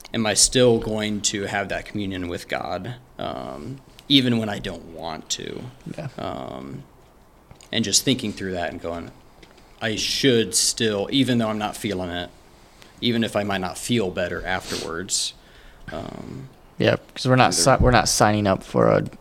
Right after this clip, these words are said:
Speaker 2: I guess, a good feeling exchange
Speaker 1: Yeah.
Speaker 2: when we
Speaker 1: Mm-hmm.
Speaker 2: carry out these disciplines. It's, and we said it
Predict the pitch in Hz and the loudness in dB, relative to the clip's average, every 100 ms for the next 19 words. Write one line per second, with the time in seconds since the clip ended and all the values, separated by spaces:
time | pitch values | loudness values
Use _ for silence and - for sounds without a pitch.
0 | - - 104 104 107 104 92 - 101 98 | -10 2 4 4 4 4 4 2 -2 -2
1 | 101 87 - - - 87 78 73 69 - | -2 -4 -6 -6 -2 -2 -2 -6 -8 -6
2 | - - - 104 90 92 82 - 110 107 | -8 -6 -2 0 0 0 -2 -4 -10 -12
3 | - - - - - 104 95 76 80 - | -12 -20 -20 -16 -2 4 4 4 2 0
4 | 90 - - - - - 78 92 82 - | -4 -2 -2 -2 -4 -2 -2 -2 -4 -6
5 | - - - - - - - - - _ | -6 -4 -4 -6 -10 -20 -20 -20 -20 _
6 | _ - - - 76 78 87 - 73 82 | _ -14 -4 0 2 2 0 2 4 6
7 | 69 | 4